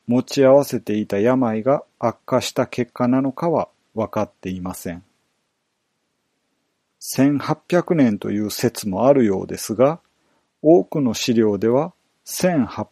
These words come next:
百一年十一月二十七日、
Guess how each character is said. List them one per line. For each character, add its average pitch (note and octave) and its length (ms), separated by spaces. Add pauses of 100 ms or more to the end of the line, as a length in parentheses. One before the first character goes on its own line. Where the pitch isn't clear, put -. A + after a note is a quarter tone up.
(120)
百 A2+ 300
一 G2+ 300
年 - 260 (420)
十 C#3 340
一 C3+ 240
月 C3+ 320
二 C#3 180
十 A#2+ 240
七 G2+ 300
日、 - 440